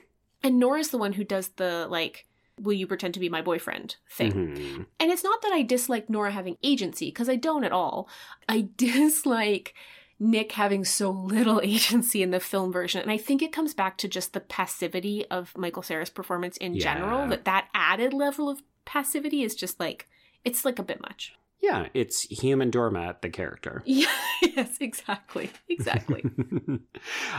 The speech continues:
Speaker 2: Uh, so maybe one final thing, and then we could move on to some Y A bingo for the last
Speaker 1: Woohoo.
Speaker 2: time this year.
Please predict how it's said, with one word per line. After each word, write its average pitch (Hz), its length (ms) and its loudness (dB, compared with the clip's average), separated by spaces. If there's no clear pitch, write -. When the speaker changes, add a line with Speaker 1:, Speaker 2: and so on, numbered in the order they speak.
Speaker 2:
Uh, 139 460 2
so 147 200 2
maybe 165 280 4
one 123 300 4
final 110 400 2
thing, 104 340 2
and 131 120 2
then 104 80 2
we 104 100 2
could 101 180 -2
move 98 180 2
on 98 180 2
to 110 120 0
some 98 220 0
Y 90 220 -2
A 90 200 2
bingo 87 520 -2
for - 140 -10
the - 120 -8
last 381 300 2
Speaker 1:
Woohoo. 427 40 4
Speaker 2:
time 415 120 4
this 92 200 -4
year. 113 200 0